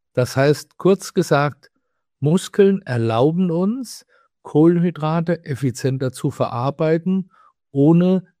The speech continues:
dass ihr System unter Stress gerät. Auch ein Punkt, der uns helfen kann, ist der sogenannte After Meal Walk. Das heißt also,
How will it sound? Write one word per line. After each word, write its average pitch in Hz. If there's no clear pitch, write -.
dass 127
ihr 139
System 123
unter 135
Stress -
gerät. 101
Auch 208
ein 143
Punkt, 202
der 143
uns 139
helfen 165
kann, 190
ist -
der 127
sogenannte 143
After 139
Meal 131
Walk. 113
Das -
heißt 139
also, 156